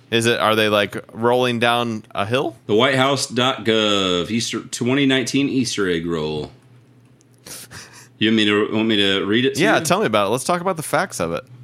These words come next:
Speaker 2: The history of the Easter egg roll dates back to eighteen seventy-eight, and the presidency of Rutherford B. Hayes. The first-hand account suggests that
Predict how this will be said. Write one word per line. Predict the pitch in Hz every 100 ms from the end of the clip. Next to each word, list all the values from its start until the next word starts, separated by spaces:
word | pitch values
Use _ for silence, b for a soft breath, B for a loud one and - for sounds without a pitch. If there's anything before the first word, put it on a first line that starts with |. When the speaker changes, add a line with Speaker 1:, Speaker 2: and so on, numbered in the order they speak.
| -
Speaker 2:
The | 202
history | 208 220 - 165 135 123
of | 110 113
the | 110
Easter | 110 101 - 87
egg | 76 76 82
roll | 82 90 117 147 127 B B B B -
dates | 143 160 151
back | 143 143 139
to | -
eighteen | 117 165 175 - 156 120
seventy-eight, | - 80 78 80 76 90
and | 120
the |
presidency | 120 151 131 143 147 127 123
of | 107 98
Rutherford | 131 190 190 160 147 131
B. | 117 117 98
Hayes. | 69 - 65 -
The | 120
first-hand | - 151 - 101 123 127 120
account | - 85 82 85
suggests | - 90 120 120 123
that | 107